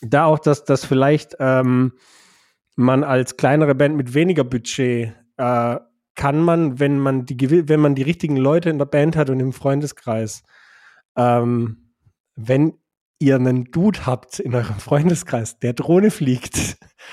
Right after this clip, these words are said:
und wenn's nur eine kleine Drohne ist, fragt den mal, was der am Wochenende macht, wenn ihr ein Video dreht. Vielleicht kommt der mit für ein Bier.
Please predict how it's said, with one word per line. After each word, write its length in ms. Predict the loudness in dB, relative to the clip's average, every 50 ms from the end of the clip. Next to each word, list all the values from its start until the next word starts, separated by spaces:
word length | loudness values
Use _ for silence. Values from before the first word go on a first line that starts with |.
| -20 -20 -18 -6
und 180 | -4 -2 0 0
wenn's 240 | 0 0 0 0 0
nur 120 | 2 2 4
eine 140 | 4 2
kleine 340 | 2 2 2 2 2 2 2
Drohne 360 | 2 2 4 4 4 4 4
ist, 220 | 2 2 0 -4 -10 -20
fragt 480 | -18 -10 -4 -2 -2 -2 -2 -2 0
den 160 | 2 2 4
mal, 200 | 4 4 4 4
was 160 | 2 2 2 2
der 140 | 0 0
am 140 | 0 0 0
Wochenende 380 | 0 0 2 2 2 2 0 0
macht, 280 | 0 -2 -4 -4 -4
wenn 100 | -4 -2
ihr 120 | 0 0 0
ein 100 | 0 0
Video 220 | 0 0 0 0 0
dreht. 320 | -2 0 0 0 0 -2
Vielleicht 460 | -4 -4 -4 -2 -2 -4 -6 _ _
kommt 300 | -6 -6 -4 -4 -4 -4
der 120 | -4 -2 -2
mit 280 | -2 -4 -6 -10 _ _
für 80 | -6 -4
ein 140 | -4 -4
Bier. 280 | -4 -4 -4 -4 -6 -8